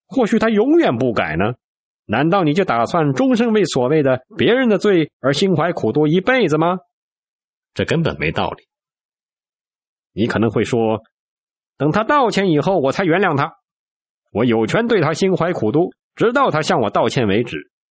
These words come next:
只要他道歉，我就会原谅他，一切都会过去。”因此，你就建立了一道苦毒的墙。假如有一天他真的来向你道歉，说“对不起”的时候，你会饶恕他吗？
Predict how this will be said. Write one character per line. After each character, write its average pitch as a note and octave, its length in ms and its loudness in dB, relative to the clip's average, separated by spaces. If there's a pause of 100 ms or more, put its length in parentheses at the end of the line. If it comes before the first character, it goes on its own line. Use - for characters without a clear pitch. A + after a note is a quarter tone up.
(240)
只 G3+ 140 0
要 A#3 100 2
他 D3+ 120 0
道 G#3 160 2
歉， C4 260 -2 (220)
我 A#2 180 0
就 G#3 100 0
会 E3+ 120 2
原 A#2 180 0
谅 F3 200 0
他， F#2+ 180 -6 (360)
一 G#3+ 220 2
切 C4+ 160 0
都 F3 120 0
会 C#3 100 0
过 C#3 240 0
去。” - 220 -6 (760)
因 G2 160 -2
此， - 180 -8 (540)
你 F#2 160 -2
就 E3 140 0
建 D#3+ 200 -2
立 B2 40 -2
了 F#2 140 -2
一 G2 120 -8
道 D3+ 240 -2
苦 - 380 -12
毒 D3+ 160 -6
的 E3 100 -4
墙。 D3 440 -8 (1500)
假 C#3 200 0
如 B3 200 2
有 C3 160 2
一 G2+ 80 0
天 C#3 360 -2
他 B2+ 120 -2
真 E4 300 2
的 A#3 100 2
来 A2 140 0
向 B2 200 0
你 D#2+ 80 -6
道 G2+ 160 0
歉， - 280 -4 (200)
说 C#3+ 400 -2
“对 G3 160 2
不 F#3 100 0
起” F2+ 380 -6
的 A#2+ 80 -2
时 A2 180 -2
候， A#2 280 0
你 G#2 180 2
会 D#3 260 2
饶 A2+ 220 0
恕 D3+ 140 0
他 C3+ 120 -4
吗？ C#3+ 180 -2